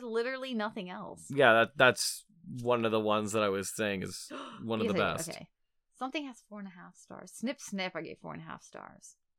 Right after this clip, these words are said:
Speaker 1: And Inside the Closet, for sure.
Speaker 2: So what you're saying is those episodes are better than Bigelow's Last Smoke?
Speaker 1: Inside the Closet?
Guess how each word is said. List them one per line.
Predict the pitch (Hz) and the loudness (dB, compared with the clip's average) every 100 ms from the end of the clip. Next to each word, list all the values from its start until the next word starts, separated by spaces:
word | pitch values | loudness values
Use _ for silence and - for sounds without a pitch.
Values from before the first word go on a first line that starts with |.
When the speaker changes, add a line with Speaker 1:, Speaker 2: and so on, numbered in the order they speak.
| - | -14
Speaker 1:
And | 190 | -10
Inside | 180 185 165 | -8 -8 -8
the | |
Closet, | 160 170 160 165 165 - | -8 -8 -8 -10 -20 -20
for | 170 | -20
sure. | 170 165 170 _ _ _ _ _ _ _ _ _ | -20 -20 -20 _ _ _ _ _ _ _ _ _
Speaker 2:
So | - 151 | 2 6
what | 151 | 6
you're | 156 | 6
saying | - 180 170 | 6 8 8
is | 151 | 6
those | 131 147 | 6 8
episodes | 147 147 139 143 123 | 8 6 4 4 4
are | 117 | 6
better | 127 117 113 | 6 6 2
than | 110 110 | 0 2
Bigelow's | 107 101 98 101 | 2 2 0 0
Last | 92 - | -4 -6
Smoke? | - - _ _ _ _ _ _ _ _ _ _ _ _ - | -10 -12 _ _ _ _ _ _ _ _ _ _ _ _ -12
Speaker 1:
Inside | 190 190 254 | -12 -12 -14
the | |
Closet? | 226 180 - | -18 -20 -20